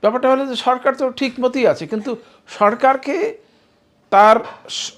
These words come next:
সরকারি কার্যক্রম, বিধিবদ্ধ কার্যক্রম করতেও এই দেশের মানুষ দিচ্ছে বলে মনে হয় না। আর তাছাড়া, আহ, মানে একটা স্বৈরাচার উত্তর সময় আমরা অতিক্রম করছি, যে স্বৈরাচার একেবারে মাটিতে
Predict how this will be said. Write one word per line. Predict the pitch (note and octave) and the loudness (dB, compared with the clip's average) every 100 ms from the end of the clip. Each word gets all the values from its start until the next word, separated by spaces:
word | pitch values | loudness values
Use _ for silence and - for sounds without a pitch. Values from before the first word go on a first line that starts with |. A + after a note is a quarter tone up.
| _ | _
সরকারি | - - D3 B3 C4 | -4 0 2 2 2
কার্যক্রম, | A3 F#3+ F#3 E3+ C#3+ | 2 2 0 -2 -2
বিধিবদ্ধ | D#3+ G3+ C#4 C#4+ D4 | 0 4 6 6 4
কার্যক্রম | C#4+ B3+ A3+ B3 C#4 C#4+ | 4 2 2 -2 0 0
করতেও | C#4+ B3 C4+ B3 A3+ - _ _ | 0 0 2 2 0 -8 _ _
এই | G3 A3+ | 0 2
দেশের | A3 A3 A3 F#3+ | 0 0 -2 0
মানুষ | F#3 F#3 E3+ F#3+ | 0 0 -4 -6
দিচ্ছে | E3 F3 F#3 | -6 -4 -2
বলে | D#3 | 0
মনে | C#3 C3+ | -2 -4
হয় | A#2 G#2+ | -6 -10
না। | G2+ B2 _ _ _ - | -12 -18 _ _ _ -6
আর | F3 | -2
তাছাড়া, | F#3+ G3 F#3 E3+ E3+ - _ | -2 2 6 6 4 -6 _
আহ, | - C#3+ C#3 C3+ | -4 0 0 0
মানে | C3+ C3+ C3 - | -4 -4 -6 -6
একটা | C#3+ - D3 C#3 - _ _ _ _ _ _ | -6 2 4 4 0 _ _ _ _ _ _
স্বৈরাচার | - - C#3 C#3 C#3 C#3+ C3+ | -14 -8 -4 -4 -2 -2 -2
উত্তর | C3+ - C#3 B2 A#2 - | -8 -10 -4 -4 -6 -10
সময় | B2+ A#2+ A#2 A2 | -8 -8 -8 -8
আমরা | G#2+ G#2 A2 | -10 -10 -10
অতিক্রম | G#2 A2+ G#2+ A#2 G#2+ | -10 -12 -14 -12 -14
করছি, | F#2+ F2+ - - | -16 -20 -18 -14
যে | B2 C#3 | -8 -6
স্বৈরাচার | D#3 D3+ D#3 D3+ F#3 F#3+ - - _ | -4 -2 -2 2 0 0 -8 -20 _
একেবারে | - D#3+ F#3+ F#3 G3 F3 | -2 2 6 6 6 2
মাটিতে | D3+ D#3 G3+ F#3+ C#3+ A2 | 4 4 4 0 -2 -4